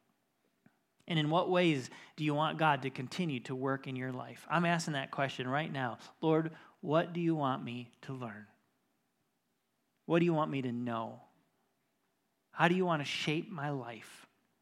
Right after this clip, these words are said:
through what we're going through now? I don't understand it, but I know God somewhere has a purpose for it. It's,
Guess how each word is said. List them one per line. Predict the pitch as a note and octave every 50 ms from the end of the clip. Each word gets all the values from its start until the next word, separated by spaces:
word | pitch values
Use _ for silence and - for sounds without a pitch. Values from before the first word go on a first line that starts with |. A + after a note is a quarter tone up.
| _ _ _ _ _ _ _ _ _ _ _ _ _ _ _ _ _ _ _ _ _ -
through | - E3 E3 D#3
what | D3+ D3 D3 D3 D#3+
we're | D3 D3+ E3+ F3
going | E3 D3 D#3+ D3 D3 C#3+ C#3
through | - - - C#3 C3+ C3+ C3+ C3 C#3
now? | C#3 C3+ C3+ B2+ B2 A#2+ A#2+ A2+ A#2 - - - _ _ _ _ _ _ _ _ _ _ _ _ _ _ _ _ _ _ _ _ _ _ _ _ _ _ _ _ _ _ _ _ _ _ -
I | D3+ D#3+ F3+
don't | F#3 F#3 F3 F3+
understand | F3+ F3+ F3 D#3+ D3+ C3+ - - G3 F#3+ G3+ G3+ E3+ B2+
it, | A#2 A2+ - - - _ _ _ _ _ _ _ _ _ _ _ _ _ _ _ _ _ _ _ _ _ _ _ _ _ _ _ _ - E3
but | D#3
I | D#3+ E3
know | E3 E3
God | D#3+ - F3 F3 E3+ D#3 -
somewhere | - - - F#3+ F#3+ F#3+ F#3+ F3 D3 B2+ G#2+ G#2 - - - - _ _ _ _ _ _ _ _ _ _ _ _ _
has | - - - E3+ F3 D#3+
a | D#3
purpose | D#3+ - - - F#3+ F#3+ F3+ - D3 -
for | - - C#3+ C3+ B2+
it. | - D#3
It's, | D3+ D3+